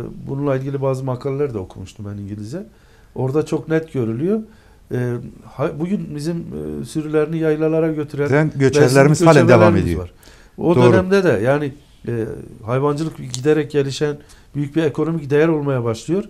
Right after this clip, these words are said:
Speaker 1: E, şimdi yazın nispeten sıcak yerlerde oturuyorsanız yaylalara sürülerinizi alıp çıkarsınız.
Speaker 2: Evet.
Speaker 1: Yine bu dönemde önemli şeylerden biri,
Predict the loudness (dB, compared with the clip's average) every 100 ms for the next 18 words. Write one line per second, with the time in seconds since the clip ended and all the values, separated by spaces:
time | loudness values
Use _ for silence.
0 | -14 -20 -20 _ _ -8 -6 -4 -4 -6
1 | -14 _ _ _ _ _ -6 2 2 2
2 | -2 -4 -4 -2 -2 -2 -2 -4 -2 -4
3 | -4 -6 -6 -8 -10 -12 -12 -12 -6 -4
4 | -2 -4 -4 -8 -12 _ _ -10 -8 -6
5 | -4 -4 -4 -6 -8 -10 -4 -4 -6 -14
6 | -4 -2 -2 -4 -14 -20 -8 -2 0 2
7 | 0 2 0 0 -2 -2 -2 -4 -4 -2
8 | 0 -2 -2 -4 -4